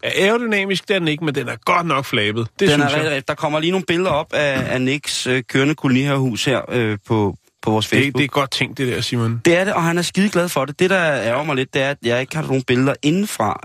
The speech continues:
Speaker 2: øh, fra bilen.
Speaker 1: Ja.
Speaker 2: Men altså undervognen, som man siger, understillet, altså en gammel Passat med en V seks motor i.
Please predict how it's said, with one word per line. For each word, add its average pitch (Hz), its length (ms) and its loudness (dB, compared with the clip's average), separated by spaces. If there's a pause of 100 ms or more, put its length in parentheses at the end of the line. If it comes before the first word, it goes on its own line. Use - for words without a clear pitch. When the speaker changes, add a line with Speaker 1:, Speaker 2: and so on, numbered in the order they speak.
Speaker 2:
øh, 95 240 -2
fra 110 160 0
bilen. 110 440 2
Speaker 1:
Ja. 127 200 2 (280)
Speaker 2:
Men 139 140 4
altså 147 220 0
undervognen, 165 680 0
som 143 160 -2
man 131 120 2
siger, 135 200 0
understillet, 143 560 0
altså 110 260 0
en 120 100 -2
gammel 135 240 -2
Passat 147 340 -2
med 139 120 4
en 123 80 0
V 127 40 -2
seks 151 300 0
motor 151 240 2
i. 139 140 0